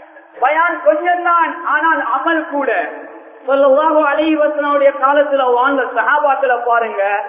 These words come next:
கேட்ட பயான் எல்லாம் கொஞ்சம், அமல் அதிகம். இன்றைக்கு நாங்க பயான் கேட்கிறோம் கூட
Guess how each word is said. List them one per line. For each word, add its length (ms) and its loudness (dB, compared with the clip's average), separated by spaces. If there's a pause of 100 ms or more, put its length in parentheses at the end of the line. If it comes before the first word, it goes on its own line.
(480)
கேட்ட 340 0
பயான் 380 -4
எல்லாம் 360 -6
கொஞ்சம், 460 -2 (480)
அமல் 480 -2
அதிகம். 540 -6 (360)
இன்றைக்கு 360 -2
நாங்க 340 0
பயான் 420 -2
கேட்கிறோம் 540 0
கூட 440 -2